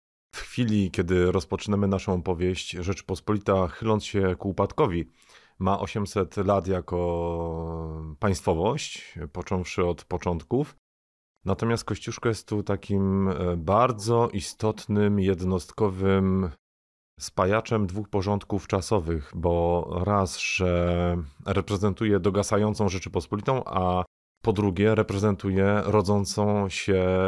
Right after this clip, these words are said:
państwowość amerykańską. Zresztą uczestniczy tu i tu w zmaganiach wojennych o wolność jednego i drugiego państwa. I dzisiaj możemy powiedzieć z tej perspektywy, że,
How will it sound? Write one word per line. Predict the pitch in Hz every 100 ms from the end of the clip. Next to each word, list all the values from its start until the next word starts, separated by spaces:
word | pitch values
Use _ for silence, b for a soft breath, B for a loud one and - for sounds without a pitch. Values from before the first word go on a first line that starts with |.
| 92
państwowość | 107 98 104 101 -
amerykańską. | - 143 92 - 85 87 - 85 85 85
Zresztą | 90 95 107
uczestniczy | 98 104 90 104 113
tu | - 101
i |
tu | 92 110
w |
zmaganiach | 104 95 98 101 90
wojennych | 90 80 80 95 104
o | 98
wolność | 87 87 90 95 95
jednego | 90 90
i | 92
drugiego | 82 85 82 87
państwa. | - 82 - - 98 131 - _ _ _ _ -
I | 95 90
dzisiaj | 98 - 107
możemy | 101 104 92
powiedzieć | 104 92 101 - -
z | - -
tej | 95
perspektywy, | - 92 - 90 - 87 92 92
że, | 80 87 85 82